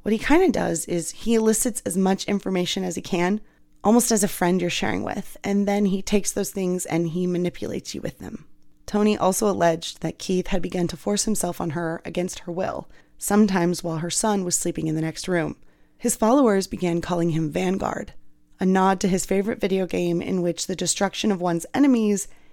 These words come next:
increased one's own power, and they would bow whenever he entered the room.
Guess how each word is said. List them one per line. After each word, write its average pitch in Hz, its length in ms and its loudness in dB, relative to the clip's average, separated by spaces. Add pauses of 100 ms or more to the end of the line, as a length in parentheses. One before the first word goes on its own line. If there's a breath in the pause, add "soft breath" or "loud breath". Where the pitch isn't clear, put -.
(140 soft breath)
increased 190 460 0
one's 151 180 -2
own 147 160 -2
power, 165 500 -4 (540 soft breath)
and 190 120 2
they 180 80 2
would 170 200 -2
bow 180 340 -2
whenever 175 380 0
he 165 160 -2
entered 156 240 -4
the 147 80 -4
room. 151 420 -2